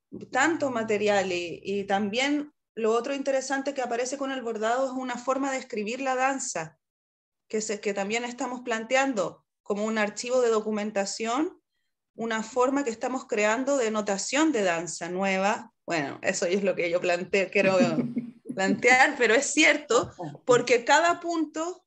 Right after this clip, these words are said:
Speaker 1: del, del bordado, que en el vestido hay diferentes puntos,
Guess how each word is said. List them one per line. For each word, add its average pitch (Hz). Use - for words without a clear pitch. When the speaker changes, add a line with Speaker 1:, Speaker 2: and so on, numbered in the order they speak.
Speaker 1:
del, 226
del 220
bordado, 294
que 240
en 220
el 220
vestido 254
hay 277
diferentes 240
puntos, 302